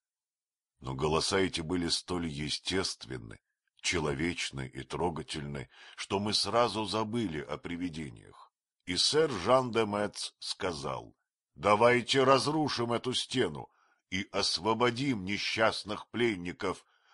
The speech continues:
Поди-ка сюда с твоим топором». Карлик бросился вперед, размахивая огромной секирой. Остальные тоже подбежали, схватив факелы. После четырех ударов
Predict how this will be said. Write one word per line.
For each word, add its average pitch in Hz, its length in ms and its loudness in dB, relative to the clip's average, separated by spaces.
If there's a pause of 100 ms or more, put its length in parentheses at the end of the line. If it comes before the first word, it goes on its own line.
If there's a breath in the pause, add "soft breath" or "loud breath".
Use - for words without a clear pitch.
(120)
Поди-ка 165 460 6
сюда 175 420 6
с - 220 -6
твоим 113 420 4
топором». 113 600 2 (760)
Карлик 104 480 2
бросился 85 640 -4
вперед, 87 540 -8
размахивая 78 800 -4
огромной 85 760 -2
секирой. 80 800 -8 (320)
Остальные 139 760 -2
тоже 110 380 0
подбежали, 87 680 0
схватив 87 540 -6
факелы. 69 680 -2 (680)
После 104 380 0
четырех 110 800 -2
ударов 107 760 0